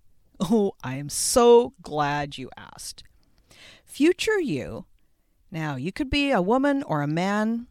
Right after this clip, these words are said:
listening to this. I'm gonna be using his,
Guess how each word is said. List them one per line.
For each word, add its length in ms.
listening 440
to 100
this. 440
I'm 160
gonna 160
be 100
using 440
his, 680